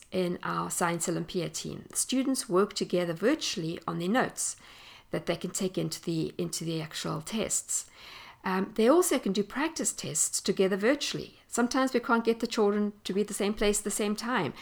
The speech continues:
but this is a way they can still work together.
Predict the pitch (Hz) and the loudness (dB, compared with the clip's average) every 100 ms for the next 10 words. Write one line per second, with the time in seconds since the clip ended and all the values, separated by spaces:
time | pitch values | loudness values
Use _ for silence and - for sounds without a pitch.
0 | - - - - 202 196 226 190 180 185 | -16 -18 -12 -2 0 2 4 6 6 4
1 | 185 196 - - 175 175 165 160 - 165 | 0 -2 -2 0 2 2 0 -2 -2 -2
2 | 170 160 143 151 | -2 0 -2 -6